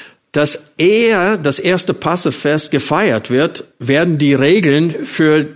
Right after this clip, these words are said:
das zukünftige Feiern gegeben. Versteht ihr? Der führt hinein schon, wie das in der Zukunft gefeiert wird, ehe es überhaupt einmal gefeiert wurde.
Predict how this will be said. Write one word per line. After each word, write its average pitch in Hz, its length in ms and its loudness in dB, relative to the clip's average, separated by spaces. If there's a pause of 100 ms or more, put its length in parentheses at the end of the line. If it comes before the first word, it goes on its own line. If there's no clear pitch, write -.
(320)
das 127 260 -2
zukünftige 113 640 -2 (320)
Feiern 95 460 -4 (880)
gegeben. 104 400 -6 (1080)
Versteht 175 380 -2
ihr? 107 180 0 (320)
Der 139 80 2
führt 175 400 0
hinein 170 640 0
schon, 160 400 0
wie 185 160 0
das 165 240 0
in 160 80 0
der 143 100 2
Zukunft 151 460 -2
gefeiert 156 460 0
wird, 147 200 0
ehe 170 280 2
es 147 180 0
überhaupt 147 400 0
einmal 139 340 0
gefeiert 117 480 -2
wurde. 151 380 -2